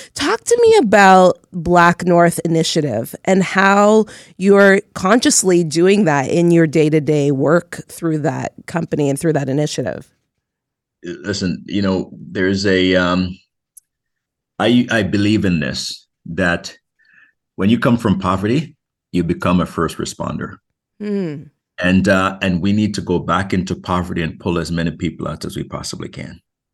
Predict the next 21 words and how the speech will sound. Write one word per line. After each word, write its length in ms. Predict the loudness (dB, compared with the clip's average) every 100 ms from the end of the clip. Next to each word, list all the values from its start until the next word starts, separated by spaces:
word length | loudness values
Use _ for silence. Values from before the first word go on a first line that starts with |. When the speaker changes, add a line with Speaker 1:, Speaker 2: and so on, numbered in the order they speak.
| _ _ _ -10
Speaker 2:
Right. 320 | -6 -6 -6 -4
You 100 | -2
know, 140 | 0
that's 280 | -2 -2 -4
what 120 | -8
first 300 | -4 -6 -4
responders 500 | -8 -6 -4 -6 -8
do. 180 | -6 -4
They 180 | -4 -4
go 220 | -2 0
into 220 | -2 -4
places 640 | -8 -4 -4 -2 -4 -4 -6
Speaker 1:
Mm-hmm. 200 | -8 -4
Speaker 2:
that 80 | -4
everybody 300 | -2 -2 -4
is, 200 | -6 -10
is, 220 | -12 -10 -10
is 160 | -10
trying 200 | -6 -6
to 100 | -6
flee, 460 | -6 -4 -2 -4